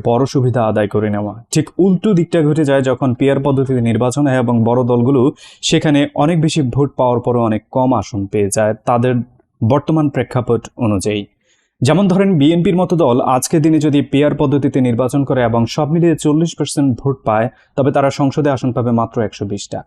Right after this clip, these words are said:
কিন্তু অতীতের যে প্রেক্ষাপট রয়েছে কিংবা যে প্র্যাকটিক্যাল নির্বাচন আমরা করে এসেছি, সেটাতে যদি নির্বাচন হতো, তাহলে বিএনপি কম হলেও দুশোর কাছাকাছি আসন পেয়ে যেত এবং দুইশোর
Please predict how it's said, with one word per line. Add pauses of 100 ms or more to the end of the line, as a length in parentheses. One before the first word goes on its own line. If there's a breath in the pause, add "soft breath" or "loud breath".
(120)
কিন্তু
অতীতের
যে
প্রেক্ষাপট (100)
রয়েছে
কিংবা
যে
প্র্যাকটিক্যাল
নির্বাচন
আমরা
করে
এসেছি, (200)
সেটাতে
যদি (100)
নির্বাচন
হতো, (120)
তাহলে (180)
বিএনপি (200)
কম
হলেও (120)
দুশোর
কাছাকাছি (100)
আসন (160)
পেয়ে
যেত (320)
এবং (140)
দুইশোর